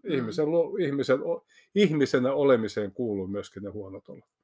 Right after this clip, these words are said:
Ja sit jos siihen rupeaa juomaan, niin se huono olo sit itse asiassa vaan pahenee. Okei, siis kuukausi ollaan laitoksella.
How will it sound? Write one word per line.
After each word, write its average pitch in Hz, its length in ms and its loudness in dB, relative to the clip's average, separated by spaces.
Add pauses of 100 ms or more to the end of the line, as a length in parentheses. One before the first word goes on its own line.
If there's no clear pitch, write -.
(880)
Ja 131 80 4
sit 151 200 6
jos 131 140 6
siihen 110 260 4
rupeaa 101 240 0
juomaan, 127 580 6
niin 107 80 -4
se 120 120 2
huono 107 320 2
olo 95 120 -2
sit 95 300 -10
itse 127 220 -10
asiassa 95 320 -10
vaan 90 120 -16
pahenee. - 460 -16 (640)
Okei, 101 380 4
siis - 260 -10
kuukausi 147 580 4
ollaan 101 340 -4
laitoksella. 127 760 2